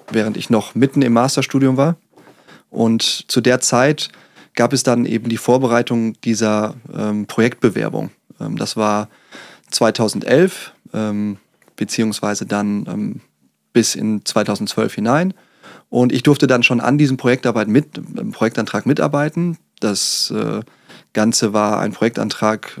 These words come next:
ähm, im Rahmen einer Ausschreibung vom Bundesinstitut für Sportwissenschaft.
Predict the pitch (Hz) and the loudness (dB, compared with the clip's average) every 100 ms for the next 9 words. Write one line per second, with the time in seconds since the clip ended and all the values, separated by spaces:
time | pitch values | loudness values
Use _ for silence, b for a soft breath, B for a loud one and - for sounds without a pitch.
0 | - 110 107 - - - - 107 104 104 | -10 -6 -6 -8 -10 -8 -6 -4 -2 0
1 | 107 104 104 104 101 - _ - 113 143 | 0 -2 -2 -2 -4 -8 _ 0 2 2
2 | - 123 117 - 110 120 123 123 - - | 0 -2 -2 -4 -2 0 0 -2 -4 -4
3 | 110 110 - 120 - 151 - 190 - | -4 -4 -2 -2 -2 -4 -2 -4 -6